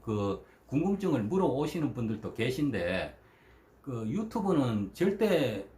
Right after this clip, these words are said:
전업으로 뛰 드시면은 안 됩니다. 제 생각은 절대 그래요. 이게 유튜브를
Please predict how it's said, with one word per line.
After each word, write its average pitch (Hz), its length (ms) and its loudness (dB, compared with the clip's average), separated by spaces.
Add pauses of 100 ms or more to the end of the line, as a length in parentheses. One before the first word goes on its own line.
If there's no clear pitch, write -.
(160)
전업으로 180 600 2 (100)
뛰 147 540 0 (420)
드시면은 156 680 -2 (140)
안 107 140 -4
됩니다. 135 440 0 (280)
제 185 320 4
생각은 185 480 0
절대 165 340 0
그래요. 98 400 0 (600)
이게 190 320 2
유튜브를 143 920 0